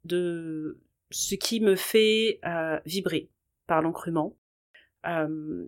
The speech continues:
c'est pas ce qui m'anime au quotidien, même si certaines choses sont intéressantes. Ce qui m'anime au quotidien, c'est ce que j'ai envie de faire autour de l'écriture.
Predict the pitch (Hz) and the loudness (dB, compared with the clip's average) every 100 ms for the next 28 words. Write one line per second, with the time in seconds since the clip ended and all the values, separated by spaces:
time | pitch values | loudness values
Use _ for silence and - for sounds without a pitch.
0 | - - 196 190 214 233 233 - 214 196 | -6 0 4 12 12 12 8 2 6 6
1 | 202 202 190 196 190 180 180 269 _ 180 | 8 4 4 2 2 2 2 0 _ -2
2 | 180 180 - 196 196 196 196 180 180 175 | 0 0 -2 -2 -4 -2 -2 0 0 -2
3 | 175 185 185 170 170 170 - 196 240 - | 0 -2 0 0 0 -2 2 2 0 -8
4 | - - - 180 180 202 208 202 190 180 | -18 -12 -4 4 6 6 6 2 -2 4
5 | 220 233 202 - 185 175 170 - 208 208 | 6 6 2 0 0 0 -6 2 8 8
6 | 196 190 208 190 185 196 - 175 | 8 4 4 4 2 0 -4 -6